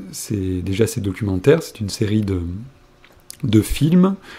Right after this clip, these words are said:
qu'Arnaud Desjardins a réalisés de, de la fin des années cinquante au début des années soixante-dix, à la suite de voyages qu'il a effectués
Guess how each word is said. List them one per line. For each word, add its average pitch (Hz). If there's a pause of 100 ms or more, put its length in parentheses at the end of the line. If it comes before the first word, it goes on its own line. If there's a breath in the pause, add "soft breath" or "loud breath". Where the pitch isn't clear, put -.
(260 loud breath)
qu'Arnaud 110
Desjardins 107
a 104
réalisés 104
de, 92 (840)
de 104
la 95
fin 117
des 104
années 101
cinquante 110 (540 loud breath)
au 117
début 110
des 107
années 104
soixante-dix, 107 (840 loud breath)
à 107
la 98
suite -
de 104
voyages 110
qu'il -
a 104
effectués 113